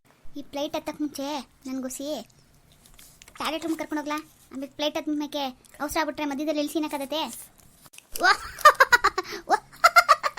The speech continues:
ಯಾಕ್ಲ ಹಿಂಗ್ನಾಗ್ತಿ? ನಾನೇನು ಕೇಳ್ಬಾರ್ದು ಕೇಳ್ದೆ ನಂಗೆ? ಓ ಅಲ್ಲ ಕಣ್ ದೇವ್ರು,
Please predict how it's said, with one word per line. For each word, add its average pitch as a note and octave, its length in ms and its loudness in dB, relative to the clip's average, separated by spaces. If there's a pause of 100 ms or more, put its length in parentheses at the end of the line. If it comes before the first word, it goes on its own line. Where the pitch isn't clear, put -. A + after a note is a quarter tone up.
(760)
ಯಾಕ್ಲ D#4+ 220 -2
ಹಿಂಗ್ನಾಗ್ತಿ? E4+ 420 -2
ನಾನೇನು E4+ 260 0
ಕೇಳ್ಬಾರ್ದು E4+ 300 -2
ಕೇಳ್ದೆ D#4 180 -6
ನಂಗೆ? D#4+ 420 -6 (520)
ಓ A#3+ 200 -6
ಅಲ್ಲ A#3 180 -4 (100)
ಕಣ್ D4 140 -2
ದೇವ್ರು, C#4 360 -4